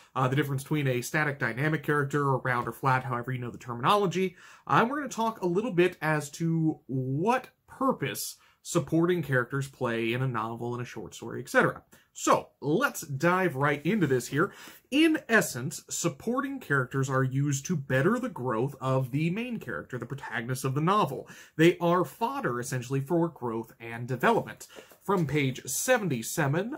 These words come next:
of Foster's book here, "If we accept lyric poetry, nearly all literature is character-based. That is, it's about people.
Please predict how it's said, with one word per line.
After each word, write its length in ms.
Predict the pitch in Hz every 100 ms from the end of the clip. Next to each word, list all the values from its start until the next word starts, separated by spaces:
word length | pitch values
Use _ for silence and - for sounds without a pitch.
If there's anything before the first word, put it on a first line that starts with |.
| -
of 400 | 120 117 107 -
Foster's 720 | - 180 127 - - 110 113
book 320 | - 120 110
here, 320 | - 131 233 - _ - - - _ _ _ _ -
"If 260 | 294 330 285
we 240 | 277 269
accept 580 | 202 - - 233 247 -
lyric 300 | 156 190 165
poetry, 400 | 143 131 139 143
nearly 380 | 143 170 185 170
all 340 | 143 175 226
literature 420 | 156 170 170 165 113
is 140 | 139
character-based. 1080 | - - 104 - 135 175 190 131 - - 123
That 260 | 135 156 -
is, 420 | 269 220 143 180 180
it's 140 | 180
about 380 | 180 120 104 -
people. 520 | - 214 - 98